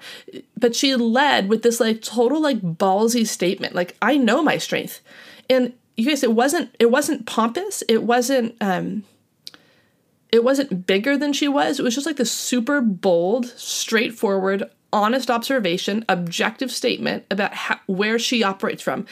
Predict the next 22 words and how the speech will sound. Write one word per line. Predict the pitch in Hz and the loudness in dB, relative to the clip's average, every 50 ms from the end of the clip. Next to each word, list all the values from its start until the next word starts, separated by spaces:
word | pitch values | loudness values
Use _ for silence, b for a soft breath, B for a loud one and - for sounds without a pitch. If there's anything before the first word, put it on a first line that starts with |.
| B B B B | B B B B
and | 190 196 | -2 -2
how | 190 - 196 196 | 0 0 0 0
she | 196 - - 196 | 0 0 0 0
lives. | 196 185 165 - - - B B B B B - | 0 0 -2 -4 -8 -10 B B B B B 0
"I | 208 202 208 214 226 254 | 2 4 4 4 2 2
know | 254 247 220 196 185 190 196 | 2 2 2 2 2 2 0
my | 196 185 170 165 170 175 | 0 0 0 0 0 -2
strength." | 170 - - 190 156 135 - - - - - _ b b b b b b b b b b b b b b b _ _ | -2 -2 -2 -2 -2 -2 -4 -12 -18 -20 -20 _ b b b b b b b b b b b b b b b _ _
And | 233 226 | 0 2
I | 233 240 | 4 4
was, | 254 240 233 - - _ _ _ - | 2 2 0 -4 -10 _ _ _ -4
I | 208 226 | 0 0
felt, | 262 311 - | 0 0 0
like, | - 226 - - | -2 -2 -2 -8
pierced. | - - - 392 - - - - - - - - - - | -6 -4 -2 -2 -2 -2 -2 -4 -4 -4 -6 -8 -8 -6
Like, | 226 233 | -4 -4
I | 220 | -4
thought, | 220 - 269 262 - - - _ _ _ _ _ - _ _ _ _ _ _ | -2 0 0 0 0 -2 -6 _ _ _ _ _ -20 _ _ _ _ _ _
"Damn, | - - - - 175 - - - - - _ _ - | -12 -6 -4 -4 -4 -4 -6 -12 -18 -20 _ _ -4
like, | 208 196 190 - b b b b b b b b b b b _ _ _ _ _ _ _ _ _ _ _ _ - _ _ _ _ | -4 -4 -4 -6 b b b b b b b b b b b _ _ _ _ _ _ _ _ _ _ _ _ -20 _ _ _ _
what, | 247 254 - - - | -2 -2 -2 0 -2
like, | 381 - - | -4 -4 -6